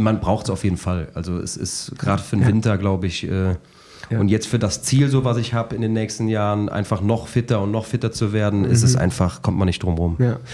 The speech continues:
Speaker 2: Nee, was heißt, kommt man nicht drum rum, aber es ist auf jeden Fall richtig geil, wenn man's hat, ne? Also,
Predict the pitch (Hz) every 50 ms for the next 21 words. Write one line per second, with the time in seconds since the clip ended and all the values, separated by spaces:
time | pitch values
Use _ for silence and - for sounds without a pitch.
0 | - 127 - 127 139 135 127 123 - 131 117 - - 131 117 117 117 117 117 -
1 | 120 117 120 127 123 113 113 110 110 - 110 110 123 127 120 120 117 113 113 117
2 | 120 120 - 113 113 - - - - - - - 123 110 110 113 113 110 107 107
3 | 104 - 123 113 - - - 113 113 - 117 113 113 113 104 90